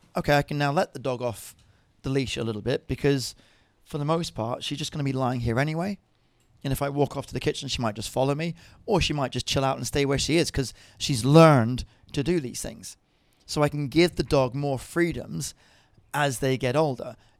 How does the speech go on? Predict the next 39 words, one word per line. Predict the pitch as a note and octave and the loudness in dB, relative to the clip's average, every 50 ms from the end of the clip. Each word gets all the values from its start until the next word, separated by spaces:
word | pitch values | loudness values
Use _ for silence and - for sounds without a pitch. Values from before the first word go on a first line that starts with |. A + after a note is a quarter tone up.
| _ _ - - | _ _ 0 4
in | F#3 F#3+ F#3+ F3+ | 4 6 6 6
the | E3 | 4
same | - - E3+ D3 C#3+ C3+ | 4 2 2 2 0 0
way | C3+ C3+ | 0 0
you | C3+ A#2+ C3+ C#3 | 0 0 0 -2
would | B2+ C3+ A2 | -2 -2 -2
do | - D3 C3+ | 0 0 0
with | B2 - B2+ | 0 -2 -6
a | B2 | -6
child | - - - F3+ F#3 - C3+ A2 G2+ G2+ C3 F#3 - - _ _ _ _ _ _ _ | -4 -2 -2 -2 0 -2 -2 -2 -2 -6 -6 -8 -8 -12 _ _ _ _ _ _ _
that's | - D3 C#3+ - - | -6 -6 -6 -4 0
learning | D3+ D#3 C#3+ C3+ C3 | 2 2 2 2 0
to | - - | -2 -4
walk. | B2 A2+ B2+ D3+ D3+ B2 G#2 - - - - - _ _ _ _ _ _ _ _ _ _ _ - | -4 -2 2 2 2 4 2 0 -6 -8 -10 -18 _ _ _ _ _ _ _ _ _ _ _ -8
You | - C#3+ D3+ | -4 -2 0
might | D#3 D#3 C#3+ - | 2 0 0 0
sort | - C#3+ C#3 | -2 -4 -4
of | - | -4
cajole | - C#3 B2 - D#3+ D#3 D3 C#3 C3 | -4 -6 -2 0 2 2 2 4 4
where | D3 D3+ C#3+ C#3 | 4 6 6 6
they | B2 B2+ B2 A#2+ | 4 4 2 2
go. | - E3+ D#3+ A2+ | 4 4 4 4
You | G2 A2+ | 2 0
don't | C#3 D3+ - | -2 -4 -6
just | - - | -6 -6
let | B2 - | -6 -6
the | - | -6
child | - - B2+ A2+ F#2+ E2 F#2 | -2 0 2 2 2 0 0
walk | B2 B2+ A#2 - - | -2 -2 0 0 0
out | A#2 A2 - | -2 -2 -2
the | G#2+ G2+ | -4 -6
door | A2 C3 A#2+ | -4 -2 -2
and | A2 A#2 | -2 -4
into | A2 - | -4 -6
the | G#2 F#2+ | -6 -6
street, | F2 - - - D3+ A2 F#2+ A#3+ - _ _ _ _ _ _ _ _ _ _ _ _ _ _ _ _ _ | -6 -4 -2 0 0 0 0 -4 -10 _ _ _ _ _ _ _ _ _ _ _ _ _ _ _ _ _
right? | - F#2+ F#2+ A2 D#3+ F3+ - | -8 -4 -2 0 0 -2 -2
I | A#2+ | -2
mean, | C3+ C#3 C3+ A#2+ | -4 -2 -4 -4